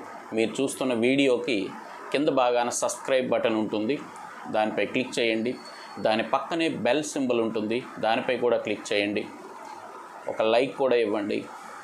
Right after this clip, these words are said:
నాకు కొంచెం మద్దతు ఇవ్వండి. రైట్. <clears throat>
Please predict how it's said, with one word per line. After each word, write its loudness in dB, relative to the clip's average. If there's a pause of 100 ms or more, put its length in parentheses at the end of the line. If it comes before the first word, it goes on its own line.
(160)
నాకు -2 (180)
కొంచెం -2
మద్దతు 0
ఇవ్వండి. -2 (1080)
రైట్. -2
<clears throat> 0